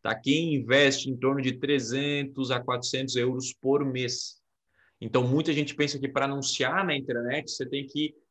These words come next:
ter um grande, assim, um grande investimento, um grande contrato, e não.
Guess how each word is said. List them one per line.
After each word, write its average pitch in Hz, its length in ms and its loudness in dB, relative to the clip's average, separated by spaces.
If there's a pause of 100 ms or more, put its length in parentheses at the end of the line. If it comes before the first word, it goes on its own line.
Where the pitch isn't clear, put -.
(160)
ter 139 80 2
um 165 140 2
grande, 156 720 4
assim, 123 320 -4 (260)
um 123 80 -6
grande 156 560 4
investimento, 131 720 -2
um 123 60 -4
grande 139 260 -2
contrato, 139 540 -2
e 202 100 0
não. 175 320 4